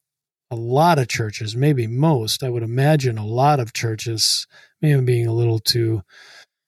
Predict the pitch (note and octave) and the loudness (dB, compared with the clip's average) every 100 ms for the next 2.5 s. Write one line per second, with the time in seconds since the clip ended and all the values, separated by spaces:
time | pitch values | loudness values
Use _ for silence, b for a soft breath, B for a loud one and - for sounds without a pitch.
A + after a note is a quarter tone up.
0 | _ _ C3+ C3+ C3+ B2+ B2 A#2+ A#2+ G#2+ | _ _ -16 -6 2 2 2 2 0 0
1 | B2 B2 A#2 A#2+ A2+ A2+ G#2+ B2+ A#2 A#2 | 0 0 -2 0 0 0 0 0 0 0
2 | C3+ C3+ - - | 2 2 0 -8